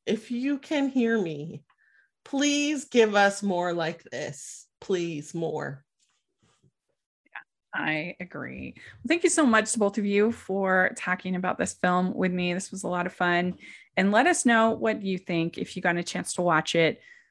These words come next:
Speaker 2: uh, did you like it, not like it? Put in the comments section. We would really appreciate it. And,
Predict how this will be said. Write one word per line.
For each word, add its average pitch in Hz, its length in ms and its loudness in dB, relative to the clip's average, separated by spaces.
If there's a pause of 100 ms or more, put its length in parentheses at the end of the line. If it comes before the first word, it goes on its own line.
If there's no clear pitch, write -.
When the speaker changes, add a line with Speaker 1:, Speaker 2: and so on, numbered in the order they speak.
(140)
Speaker 2:
uh, 165 220 2
did 165 220 -8
you 170 120 2
like 170 240 2
it, 175 260 2
not 170 180 -2
like 170 240 -4
it? 175 160 -6
Put 190 140 -6
in 190 80 -2
the 196 60 -2
comments 180 360 -2
section. 180 460 -2
We 175 140 -2
would 170 140 -4
really 170 260 -4
appreciate 180 520 -4
it. 196 260 0
And, 170 400 0